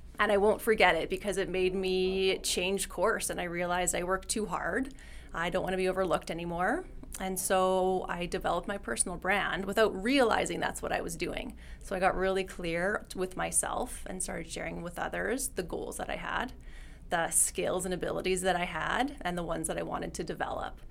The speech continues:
And I started becoming more visible and building relationships and trust with people within the organization and then within that, the industry that I was in. And things happened for me. That's when things started happening.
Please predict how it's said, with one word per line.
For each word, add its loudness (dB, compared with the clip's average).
And 0
I 2
started 2
becoming -2
more -4
visible -2
and -4
building 2
relationships -4
and -4
trust -2
with -6
people -4
within 2
the -2
organization 0
and 2
then 2
within 0
that, 0
the -6
industry -2
that -4
I 0
was -4
in. -6
And 0
things 6
happened -6
for -8
me. -8
That's 0
when 0
things -4
started -2
happening. 0